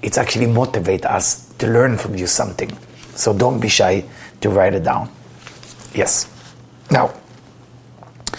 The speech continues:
so this month, moving slowly. You will feel like things are moving much slower than Aries.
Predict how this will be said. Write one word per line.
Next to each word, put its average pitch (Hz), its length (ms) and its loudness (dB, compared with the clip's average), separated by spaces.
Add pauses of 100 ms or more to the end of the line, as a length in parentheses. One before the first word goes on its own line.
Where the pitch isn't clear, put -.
(400)
so - 460 0 (920)
this 233 300 4
month, - 600 0
moving 170 340 6
slowly. 208 500 4 (640)
You 139 120 2
will 135 100 4
feel 165 220 4
like 139 220 2
things 131 220 2
are 107 80 2
moving 95 340 -2 (120)
much 110 300 0
slower 95 400 0
than 104 180 -2
Aries. 127 520 0